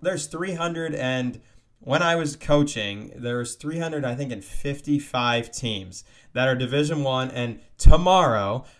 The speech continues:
are eligible for the N C A A tournament. So that's a lot of teams.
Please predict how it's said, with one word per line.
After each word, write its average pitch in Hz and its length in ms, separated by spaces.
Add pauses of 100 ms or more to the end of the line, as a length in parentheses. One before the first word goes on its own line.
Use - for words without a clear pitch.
are 120 200
eligible 131 760
for 131 300
the 127 160
N 123 120
C 120 240
A 107 60
A - 20
tournament. 107 520 (180)
So - 220
that's 147 200
a 123 60
lot 117 340
of 131 100
teams. 127 420